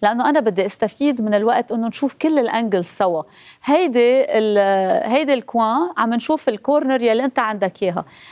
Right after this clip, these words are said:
أنا كل اللي عملته بالبرادة إنه رح يكونوا سان سكرين،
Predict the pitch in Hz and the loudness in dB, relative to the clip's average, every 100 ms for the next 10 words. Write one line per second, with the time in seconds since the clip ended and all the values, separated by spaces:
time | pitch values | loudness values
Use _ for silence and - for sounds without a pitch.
0 | - 262 269 - 311 311 247 202 226 226 | -6 0 0 0 0 2 0 0 -2 -2
1 | 202 220 254 220 208 202 196 180 180 190 | 0 0 0 0 0 0 0 -2 -2 -2
2 | 214 190 190 190 190 190 214 - 240 208 | -2 -2 -2 -2 -2 -2 -4 -4 -4 -2
3 | 220 214 - 208 202 214 262 | -4 -6 -10 -6 -4 -2 -4